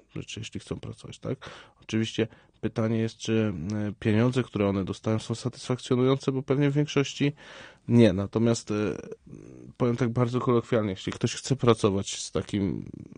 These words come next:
niskim wykształceniem, to nie ma tutaj problemu, e, dlatego że,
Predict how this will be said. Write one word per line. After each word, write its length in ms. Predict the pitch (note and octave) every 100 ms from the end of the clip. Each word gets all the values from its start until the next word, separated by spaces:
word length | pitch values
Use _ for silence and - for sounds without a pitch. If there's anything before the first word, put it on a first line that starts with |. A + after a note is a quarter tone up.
| -
niskim 480 | - C#3 B2 - A2+
wykształceniem, 640 | G#2+ - G2+ G#2 A2 A#2
to 120 | B2+ B2+
nie 120 | B2+
ma 120 | B2+
tutaj 280 | - B2 A2
problemu, 540 | - A2 G2+ D2+ A#2 - - - - - -
e, 360 | A2 A2+ G#2
dlatego 520 | G#2 A#2+ A#2 A#2 B2 B2+
że, 420 | B2 A#2+ A#2+